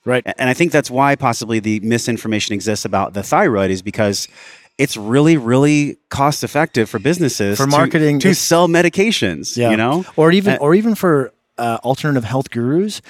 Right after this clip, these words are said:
Speaker 1: it's a super marketable term.
Speaker 2: Yes.
Speaker 1: And people just jump on anything regarding thyroid, which it, it's good by the one hand that people want to take action and they're motivated to read something on the internet and, and follow through with the recommendations.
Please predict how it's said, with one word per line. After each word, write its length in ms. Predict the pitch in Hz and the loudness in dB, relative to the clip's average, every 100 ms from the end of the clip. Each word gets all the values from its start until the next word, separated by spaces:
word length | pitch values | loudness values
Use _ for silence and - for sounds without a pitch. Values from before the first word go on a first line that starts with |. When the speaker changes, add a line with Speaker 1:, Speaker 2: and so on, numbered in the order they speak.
| - | -8
Speaker 1:
it's 160 | - 156 | -4 -2
a 80 | 131 | -2
super 400 | - - 233 156 | -2 -2 0 2
marketable 420 | 135 143 143 131 | 0 -2 -6 -6
term. 340 | - 196 113 - _ | -4 -4 -4 -10 _
Speaker 2:
Yes. 400 | - 95 78 - - | -4 -4 -4 -6 -2
Speaker 1:
And 100 | 127 | 0
people 180 | 160 | 2
just 200 | 143 120 | 0 -4
jump 320 | 110 143 147 143 | -2 0 2 2
on 540 | 156 147 107 104 - - | 2 2 0 -6 -14 -12
anything 300 | 139 139 143 | -4 -4 -4
regarding 360 | 135 131 127 120 | -4 -2 -2 -2
thyroid, 440 | 131 131 107 101 | 0 0 0 -6
which 300 | 98 120 - - - - _ | -8 -8 -8 -12 -20 -20 _
it, 100 | 139 - | -4 -2
it's 160 | 151 | -6
good 400 | - 190 254 202 | -2 0 0 0
by 160 | 165 165 | 2 4
the 80 | 151 | 2
one 340 | 147 160 156 | 0 -2 -4
hand 320 | 147 127 131 | -4 -2 0
that 120 | 127 123 | -2 -2
people 260 | 156 143 | -2 -2
want 220 | 123 120 | -2 -4
to 40 | 127 | -2
take 180 | 131 120 | -4 -2
action 360 | 110 98 - | -4 -4 -6
and 100 | 107 | -2
they're 80 | 120 | 0
motivated 580 | 127 151 143 131 117 113 | 2 2 2 2 0 -2
to 180 | - 120 | -4 -4
read 180 | 127 131 | -4 -4
something 240 | 131 127 | -2 -2
on 60 | 120 | -2
the 100 | 117 | -2
internet 320 | 113 110 110 | -2 -2 -4
and, 140 | 110 | -6
and 160 | 113 120 | -8 -2
follow 320 | 127 127 120 | 0 2 0
through 240 | - 127 | -4 -4
with 160 | 113 117 | -4 -4
the 60 | 113 | -6
recommendations. 480 | 107 117 156 104 | -2 0 0 -2